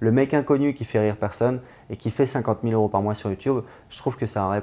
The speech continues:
quand même pas mal de gueule. Donc voilà, je vous tiens au courant. Euh, j'ai partagé pas mal de choses avec vous. J'ai une fiche résumée en fait qui récapitule, bah, tout ce qu'on a vu dans cette vidéo, le système que j'utilise pour convertir les gens, euh, les, euh, voilà, les, les,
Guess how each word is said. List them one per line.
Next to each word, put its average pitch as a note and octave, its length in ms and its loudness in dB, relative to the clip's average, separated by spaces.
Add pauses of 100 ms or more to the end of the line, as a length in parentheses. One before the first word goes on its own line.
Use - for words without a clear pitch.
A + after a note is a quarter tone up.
quand G#2+ 100 -2
même G#2 140 -2
pas G2+ 120 0
mal G#2+ 160 0
de G#2 80 0
gueule. G2+ 180 0
Donc G#2+ 120 0
voilà, C#3+ 180 12
je B2+ 80 0
vous C#3+ 60 0
tiens E3+ 140 4
au E3 60 4
courant. E3 380 6 (340)
Euh, A#2+ 220 8
j'ai A#2+ 100 4
partagé C3+ 400 4
pas C#3+ 120 4
mal D3+ 120 6
de D3 60 2
choses C#3+ 160 2
avec C3+ 160 6
vous. D#3+ 120 0
J'ai C3+ 160 2
une A#2+ 160 4
fiche F#3+ 280 -2
résumée E3 320 2
en D3+ 80 2
fait - 180 2
qui D3 100 -2
récapitule, B2 460 2
bah, A2 140 2
tout E3+ 160 -4
ce - 80 -14
qu'on C#3+ 160 2
a C3 80 2
vu D3 160 -4
dans C3+ 100 2
cette A#2+ 200 -2
vidéo, B2 320 0
le A2+ 80 -2
système C#3 460 -2
que B2+ 120 -2
j'utilise B2 500 -2 (300)
pour - 180 -4
convertir C#3+ 540 4
les B2 140 2
gens, C3+ 420 0
euh, F#2 460 0
les, G2+ 240 0
euh, F2 260 0
voilà, A2+ 220 4
les, G2+ 100 0
les, F#2+ 320 -6